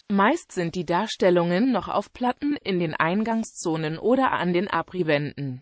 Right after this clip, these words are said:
Laut Leroy Gourhan werden diese noch selten in den Dunkelzonen der Höhlen wie in Gagas angebracht, was dann in der folgenden Phase immer häufiger vorkommen wird.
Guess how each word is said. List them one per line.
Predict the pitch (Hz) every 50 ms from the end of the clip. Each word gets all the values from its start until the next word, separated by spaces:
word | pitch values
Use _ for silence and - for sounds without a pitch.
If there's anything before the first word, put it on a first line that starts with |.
| _ -
Laut | 208 208 226 294 320 - -
Leroy | 214 220 226 247 247 240 247 214
Gourhan | 185 220 240 269 294 302 262 196 202 175 175 170
werden | 185 170 165 165 165 156
diese | 165 175 180 165 175 196
noch | 196 202 247 294 -
selten | - - 214 185 185 151 - - 170
in | 175 175 185 175
den | 170 165 160 151
Dunkelzonen | - 185 202 214 254 302 320 - 202 175 147 139 - - - 185 170 170 190 196 214 240 254 247 -
der | 196 180 185
Höhlen | 170 170 170 190 233 247 214 165
wie | 180 147 -
in | 151 156 156
Gagas | - 170 165 170 165 170 160 151 147 -
angebracht, | - - 147 143 139 143 - 139 139 135 123 - - - - - _
was | - 226 - -
dann | - - 190 233 269
in | 262 - 220 220
der | 226 226
folgenden | - - - 170 160 156 165 170 165 160 160
Phase | - - 180 156 151 151 147 185 190
immer | - 202 226 262 269 262 214
häufiger | 208 170 160 156 - 185 170 170 180 226
vorkommen | - - - 262 254 240 - - 214 175 165 160 151 151 135
wird. | 143 143 139 135 - _ - -